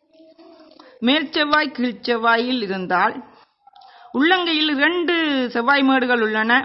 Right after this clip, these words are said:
மேல் செவ்வாய், மேல் செவ்வாய் வந்து சண்டை, தைரியம் மற்றும் கீழ் செவ்வாய் வந்து உடல் வலிமை, ஆற்றல்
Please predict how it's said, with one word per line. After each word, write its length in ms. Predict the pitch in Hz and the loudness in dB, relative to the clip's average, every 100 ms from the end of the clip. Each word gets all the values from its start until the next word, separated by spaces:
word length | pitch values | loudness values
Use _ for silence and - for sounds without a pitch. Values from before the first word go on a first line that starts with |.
| - - _ _ _ _ - | -4 -20 _ _ _ _ -4
மேல் 220 | 247 277 - | -2 -2 -2
செவ்வாய், 460 | 262 233 233 269 285 - - - _ _ _ _ _ _ _ - | -2 2 2 2 -6 -18 -20 -20 _ _ _ _ _ _ _ -4
மேல் 240 | 233 302 311 | 0 0 -2
செவ்வாய் 360 | 311 277 269 254 | -4 0 2 2
வந்து 180 | 262 | 0
சண்டை, 440 | 277 240 269 277 277 294 | 0 2 2 2 0 0
தைரியம் 600 | 254 226 240 254 262 262 | 0 0 0 -2 0 2
மற்றும் 440 | 247 247 - 247 240 262 269 - - _ _ - | 0 -2 -2 0 0 0 -4 -8 -18 _ _ -4
கீழ் 320 | 269 320 311 | -2 -2 -2
செவ்வாய் 340 | 302 277 277 | 0 2 2
வந்து 220 | 262 254 262 | 2 0 -2
உடல் 340 | 214 285 302 269 233 | 0 0 0 -2 0
வலிமை, 480 | 226 247 262 269 269 254 214 | 0 2 2 2 0 0 0
ஆற்றல் 500 | 226 233 - 262 | 0 0 -2 -2